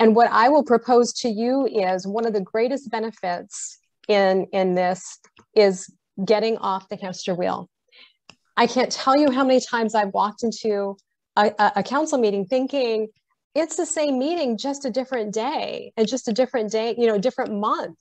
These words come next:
That, and so here we are again and again. And friends, what Nathan is talking about will help you get off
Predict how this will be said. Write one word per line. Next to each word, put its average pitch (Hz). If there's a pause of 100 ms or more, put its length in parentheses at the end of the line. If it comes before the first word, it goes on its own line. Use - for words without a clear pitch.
That, 208
and 214
so 220
here 277
we 262
are 233
again 208
and 233
again. 208
And 202
friends, 240 (320)
what 208
Nathan 262
is 240
talking 226
about 302 (260)
will 233
help 294
you 254
get 262 (180)
off 240